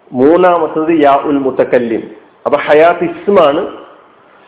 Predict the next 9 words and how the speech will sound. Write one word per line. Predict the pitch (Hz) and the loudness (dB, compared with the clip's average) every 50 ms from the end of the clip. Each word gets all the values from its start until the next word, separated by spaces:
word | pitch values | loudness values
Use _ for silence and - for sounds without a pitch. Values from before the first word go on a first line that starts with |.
| _ _ - | _ _ -4
അതുകൊണ്ട് | 147 170 185 214 214 214 214 | 0 2 4 4 4 2 2
യാ | 220 208 196 185 185 | 2 2 2 0 0
ഉൽ | 185 196 190 185 | -2 -2 -2 -2
മുത്തക്കല്ലിം | 185 185 180 180 175 175 175 175 180 175 185 180 | -4 -2 -2 -2 -2 -2 -2 -2 0 0 0 0
ചേർന്ന് | 170 160 151 147 147 156 151 | 2 2 2 2 2 0 0
വന്നപ്പോൾ | 139 131 135 131 131 - 151 160 | 0 0 0 -2 -2 0 0 0
നൂനുൽ | 160 143 135 139 139 147 151 147 | 2 2 0 0 0 0 -2 -2
വിഖായ | 127 135 127 - - 143 147 156 160 165 175 170 - | -4 -4 -6 -2 0 0 2 2 0 0 -2 -2 -2
പറയേണ്ടതില്ല. | 139 123 123 123 123 127 127 135 120 123 107 107 117 - | -4 -2 0 -2 -2 -2 -4 -6 -6 -6 -4 -4 -4 -4